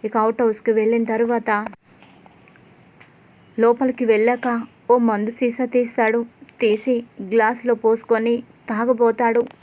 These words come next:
ఎందుకంటే గుండెల్లో బాధ. కళ్యాణ్కి మందు తాగే అలవాటు అసలు ఎప్పుడూ లేదు. కానీ మందు తాగితే కొంచెమైనా బాధ మరచిపోవచ్చు, అప్పు గురించి మరచిపోవచ్చు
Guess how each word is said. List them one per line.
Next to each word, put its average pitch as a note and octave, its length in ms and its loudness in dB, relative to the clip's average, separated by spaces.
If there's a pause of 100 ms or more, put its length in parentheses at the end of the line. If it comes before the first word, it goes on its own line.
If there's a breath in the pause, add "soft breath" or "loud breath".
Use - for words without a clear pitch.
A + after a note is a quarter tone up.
ఎందుకంటే A#3 580 0 (220)
గుండెల్లో A3 520 2
బాధ. G#3+ 300 -2 (560 loud breath)
కళ్యాణ్కి A#3 580 0 (280)
మందు A3+ 280 -2
తాగే A3 340 0
అలవాటు A3+ 500 0 (300)
అసలు B3+ 320 -2 (120)
ఎప్పుడూ B3 360 2
లేదు. B3 300 4 (540 loud breath)
కానీ A#3+ 280 0 (280)
మందు G#3+ 300 0
తాగితే A3+ 540 0 (240)
కొంచెమైనా A#3+ 580 0 (180)
బాధ G#3 340 -2
మరచిపోవచ్చు, A3+ 880 -2 (520 loud breath)
అప్పు G#3+ 240 -2
గురించి A#3 580 2
మరచిపోవచ్చు A#3+ 960 0